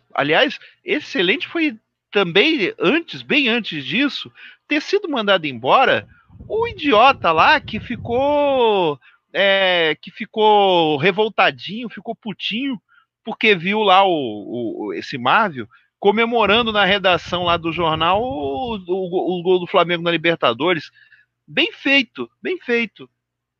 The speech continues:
O cara foi querer explanar e foi mandado embora, bem feito. Pois é.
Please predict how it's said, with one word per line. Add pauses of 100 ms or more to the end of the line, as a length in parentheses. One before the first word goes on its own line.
(840)
O
cara
foi
querer
explanar (280)
e
foi
mandado
embora,
bem
feito. (3500)
Pois
é.